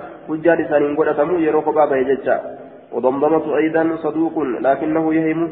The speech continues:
ضمضمان كن إلا صدوق لكن غلطة. وقد أكل الضب على مائدة رسول الله صلى الله عليه وسلم ولكنه لم يأكل. آية. دوبا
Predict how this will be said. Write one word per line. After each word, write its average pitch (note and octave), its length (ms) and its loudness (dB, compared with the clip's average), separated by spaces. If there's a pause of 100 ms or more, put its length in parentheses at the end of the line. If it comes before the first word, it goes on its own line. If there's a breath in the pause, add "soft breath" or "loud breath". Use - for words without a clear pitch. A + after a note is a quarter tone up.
(400)
ضمضمان C#3 500 0
كن D#3 140 0
إلا D#3+ 280 0
صدوق E3 320 0
لكن D3 500 0 (120)
غلطة. D3+ 360 4 (360)
وقد C#3 240 2 (120)
أكل E3 340 0
الضب D#3 480 0
على C#3+ 240 4
مائدة C#3+ 340 0 (140)
رسول D3+ 200 -6
الله D3+ 340 -2
صلى C#3+ 100 -2
الله D3 300 2
عليه D3+ 200 2
وسلم F3+ 340 2 (420)
ولكنه D3 680 0
لم C#3+ 180 2
يأكل. E3 580 4 (520)
آية. D3 360 8 (880)
دوبا D#3+ 340 4